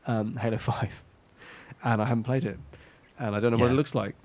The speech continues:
Speaker 2: I'm more excited about Halo Infinite than I was about Halo five, ever.
Speaker 1: Yeah.
Speaker 2: I
Speaker 1: Even though Halo five had that great trailer with the
Speaker 2: Yeah.
Speaker 1: Chief with the sort of, I don't know why he was wearing a cloak.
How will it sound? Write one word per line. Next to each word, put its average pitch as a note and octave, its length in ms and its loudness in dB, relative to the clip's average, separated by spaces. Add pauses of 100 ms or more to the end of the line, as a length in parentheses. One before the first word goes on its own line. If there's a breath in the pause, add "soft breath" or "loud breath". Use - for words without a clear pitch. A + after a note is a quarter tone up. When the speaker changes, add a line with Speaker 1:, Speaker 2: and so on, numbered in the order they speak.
(800 soft breath)
Speaker 2:
I'm D#3 140 12
more F#3+ 140 12
excited F3 340 8
about C#3+ 200 8
Halo C3 300 10
Infinite A#2+ 360 4
than A2+ 100 6
I A#2 60 8
was A2+ 220 6
about G#2 220 2
Halo G#2+ 200 2
five, F#2 380 0 (160)
ever. F#2+ 300 0 (200)
Speaker 1:
Yeah. C#3+ 280 4 (460 soft breath)
Speaker 2:
I C3 240 8
Speaker 1:
Even G#3+ 220 6
though F#3+ 100 8
Halo F3+ 200 6
five F3 240 4
had D#3 140 0
that D3 160 -2
great D#3+ 320 8
trailer B2+ 480 6
with B2 120 -2
the B2+ 100 0
Speaker 2:
Yeah. B2 80 6
Speaker 1:
Chief C#3+ 260 4
with C3 120 4
the - 80 -6
sort - 180 -4
of, A#2+ 140 -2 (520)
I B2+ 80 -4
don't A#2 100 -2
know G#2+ 60 -2
why A2 180 2
he - 80 -2
was G#2 140 -4
wearing G#2+ 180 -4
a A2 40 -10
cloak. C3 260 2